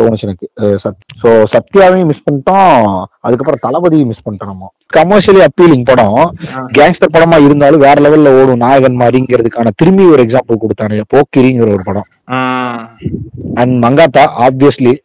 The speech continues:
Speaker 1: மங்காத்தா வந்துட்டு ஒரு, ஒரு ஃபுல் ஒரு டூ ஹண்ட்ரட் பர்சன்டேஜ் கேங்ஸ்டர் படம் சொல்லிட முடியாது. But somewhat அது கேங்ஸ்டரிசத்துக்குள்ளே ஃபாலோ ஆகுது. ஏன்னா தமிழ் சினிமால எந்த படம் எதுல ஃபாலோ ஆகுதே தெரிய மாட்டேதுல.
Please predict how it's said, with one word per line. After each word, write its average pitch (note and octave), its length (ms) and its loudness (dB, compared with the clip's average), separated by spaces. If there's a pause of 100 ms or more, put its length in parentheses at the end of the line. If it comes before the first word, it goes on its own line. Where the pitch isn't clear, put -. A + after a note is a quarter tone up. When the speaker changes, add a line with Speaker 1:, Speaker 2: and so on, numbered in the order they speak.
(140)
Speaker 1:
மங்காத்தா D#3+ 380 2
வந்துட்டு F3+ 400 4
ஒரு, D#3 200 4
ஒரு B2+ 220 4
ஃபுல் D#3+ 220 0 (140)
ஒரு B2 260 2
டூ F#3+ 100 2
ஹண்ட்ரட் F#3+ 240 0
பர்சன்டேஜ் F3 280 0
கேங்ஸ்டர் C#3 300 0
படம் C3 180 0
சொல்லிட A#2+ 240 0
முடியாது. A2 400 -2
But - 260 -4 (380)
somewhat F#3+ 320 2
அது E3+ 160 2
கேங்ஸ்டரிசத்துக்குள்ளே D#3 800 0
ஃபாலோ C3+ 240 2
ஆகுது. C3 220 2
ஏன்னா D3 100 0
தமிழ் D#3+ 240 -2
சினிமால E3 340 0
எந்த D#3 140 0
படம் D3+ 320 2
எதுல E3 100 2 (120)
ஃபாலோ C#3+ 140 4
ஆகுதே C#3+ 220 4
தெரிய B2+ 280 0
மாட்டேதுல. A2 360 -6